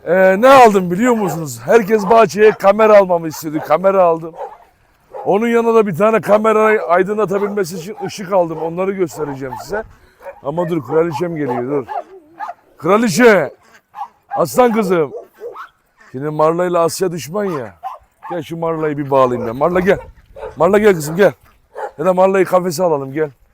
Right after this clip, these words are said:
Ne olur ne olmaz şimdi. Hayır Marla. Gel kızım. Gel, gel, gel. Gel Marla, gel. Gel Marla, gel, gel, gel, gel, gel.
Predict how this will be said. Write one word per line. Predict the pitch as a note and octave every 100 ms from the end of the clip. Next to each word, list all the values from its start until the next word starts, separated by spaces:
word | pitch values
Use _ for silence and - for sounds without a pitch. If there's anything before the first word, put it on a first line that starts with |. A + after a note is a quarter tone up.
| _ _ _
Ne | B2+
olur | D#3 D3+ C#3+
ne | D3+
olmaz | D#3 D3 B2
şimdi. | C3 C#3+
Hayır | G3
Marla. | G3 G3+ G#3+ G#3 D#3 - _ _ _ E3+
Gel | F3
kızım. | D3+ D#3 F3 - - - - _ - - - -
Gel, | F#3+ C3+ _
gel, | D#3 F3+ D#3+ -
gel. | F3 F3 - - - - - - F3
Gel | G#3
Marla, | G3 F#3 G3
gel. | A3 F3+ - - - - - - - - - - - - - _ _ E3
Gel | G#3+ G#3+
Marla, | G3+ F3+ F3+
gel, | G3 G#3+
gel, | G#3 G#3+
gel, | G3+ G#3+
gel, | G#3+
gel. | A3 F#3+